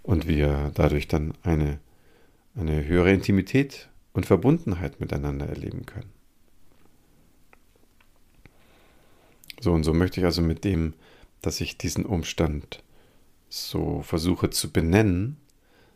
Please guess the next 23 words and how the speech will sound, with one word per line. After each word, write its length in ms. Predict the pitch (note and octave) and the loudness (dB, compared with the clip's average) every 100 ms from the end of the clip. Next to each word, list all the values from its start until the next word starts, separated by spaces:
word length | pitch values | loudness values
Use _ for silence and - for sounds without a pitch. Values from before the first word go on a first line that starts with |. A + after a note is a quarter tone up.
| _ _ _ _ _ _ _ - | _ _ _ _ _ _ _ -2
möchte 280 | F#2 - | 0 0
ich 260 | - - - | -6 -10 0
eigentlich 360 | F#2 F2+ - - | 2 2 0 0
einen, 440 | F2 D#2 D2+ D#2 _ _ _ _ _ _ | 2 2 0 -4 _ _ _ _ _ _
einen 160 | F#2+ D#2 | -2 4
Beitrag 680 | F2 E2+ - E2+ E2 - - - - _ _ _ _ _ _ _ - | 4 2 0 2 2 -2 -20 -20 -20 _ _ _ _ _ _ _ -4
leisten 840 | - E2 F#2 - - G2 F#2+ F#2 F2+ _ _ _ - _ _ _ _ | 4 6 4 2 -4 0 0 0 -6 _ _ _ -20 _ _ _ _
für 540 | - - - C3 D3 D3 | -16 -10 -4 6 8 8
diese 420 | B2+ G2+ G2+ - _ _ - | 6 6 4 2 _ _ -20
Phase, 720 | - - - C3+ C3 F2 D#2 | -12 2 4 6 6 4 2
von 480 | D2 - - - E2 | -2 -14 -12 -4 0
der 160 | F2 | 2
ich 120 | - - | 2 2
denke, 240 | F#2 F2 | 2 4
dass 160 | E2+ E2 | 2 0
es 180 | - | -4
wie 60 | F#2+ | -2
so 120 | E2+ | 0
eine 160 | E2 F2 | 2 2
Art 160 | D#2+ | -2
Zwischenphase 800 | - A#2+ D3 D#3+ B2 - D#2+ D#2 E2+ | -2 2 2 4 0 0 0 0 -2
ist, 400 | E2 - - - - _ _ _ _ _ _ _ _ _ - | -4 -6 -12 -18 -20 _ _ _ _ _ _ _ _ _ -4
also 720 | E2 D#2 F2 D#2+ D#2+ D#2+ | -2 0 0 0 -2 -4